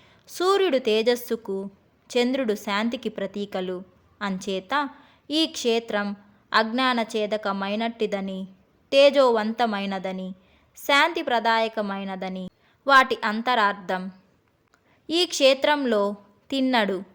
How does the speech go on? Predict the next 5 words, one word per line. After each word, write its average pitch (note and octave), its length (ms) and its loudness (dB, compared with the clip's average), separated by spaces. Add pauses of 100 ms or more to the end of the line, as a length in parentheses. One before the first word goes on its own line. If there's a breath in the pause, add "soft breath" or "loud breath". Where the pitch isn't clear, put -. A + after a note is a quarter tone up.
అంటే G3 340 -4
కన్నప్ప G#3 800 0 (400 soft breath)
పందిని F4+ 400 2
చంపి G#3 600 -6 (280)
మాంసం A3 680 2